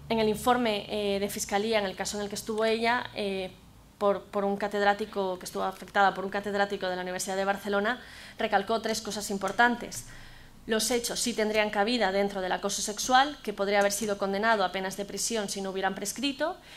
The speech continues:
y que, tal y como reconoce la decana, esta reconocía indirectamente casos desde mil novecientos ochenta y siete.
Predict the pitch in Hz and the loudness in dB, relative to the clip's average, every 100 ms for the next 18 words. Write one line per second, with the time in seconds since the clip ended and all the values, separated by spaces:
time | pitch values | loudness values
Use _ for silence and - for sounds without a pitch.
0 | - - 208 202 202 214 226 220 214 208 | -12 -8 -6 2 2 4 2 2 2 0
1 | 208 220 208 208 208 233 247 - 220 - | 0 2 4 4 4 4 2 0 -4 -2
2 | 226 226 208 190 220 208 202 202 214 226 | -2 -2 -4 -4 -4 -2 -2 -2 -2 -2
3 | 226 233 220 214 214 226 - 208 202 196 | -4 0 4 4 2 -6 -6 -6 -4 -2
4 | 202 202 208 202 202 202 214 202 185 170 | 0 0 -2 -6 -8 -6 -6 -6 -6 -6
5 | 190 175 - | -6 -8 -12